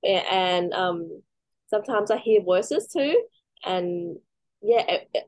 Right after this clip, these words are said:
bipolar is different for everyone. I know some people who, like, who's not cre-, um, not creative in arts, but they're very creative in music. And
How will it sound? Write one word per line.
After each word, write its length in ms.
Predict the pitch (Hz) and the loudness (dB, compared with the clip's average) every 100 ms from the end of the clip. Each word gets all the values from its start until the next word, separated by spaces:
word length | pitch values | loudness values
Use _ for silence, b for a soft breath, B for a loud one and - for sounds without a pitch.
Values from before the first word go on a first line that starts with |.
| - | 0
bipolar 400 | 254 277 262 240 | 0 4 2 2
is 80 | |
different 240 | - 214 208 | 0 0 0
for 80 | - | -2
everyone. 400 | 180 175 170 160 | -6 -4 -4 -2
I 60 | - | 0
know 160 | 214 | 0
some 180 | 262 254 | 0 -4
people 340 | 240 208 190 220 | -8 -6 -6 -4
who, 160 | 202 | -2
like, 220 | 180 170 - _ _ _ _ | 0 -2 -4 _ _ _ _
who's 160 | 202 196 | -2 0
not 220 | 208 - _ _ | 0 -2 _ _
cre-, 200 | - 208 | -6 -4
um, 180 | - - - | -4 -8 -8
not 160 | 190 - - _ _ | -8 -8 -12 _ _
creative 320 | - 202 196 202 | 0 4 4 2
in 100 | 196 | -2
arts, 360 | - 185 427 | 0 0 -2
but 80 | - | -2
they're 100 | 185 | 0
very 180 | 190 202 | 0 0
creative 260 | - 185 185 | 0 0 0
in 100 | 190 | -2
music. 320 | 180 196 302 508 - _ b b _ - | -2 0 0 -2 -4 _ b b _ -8
And 300 | 185 185 180 | -4 -4 -4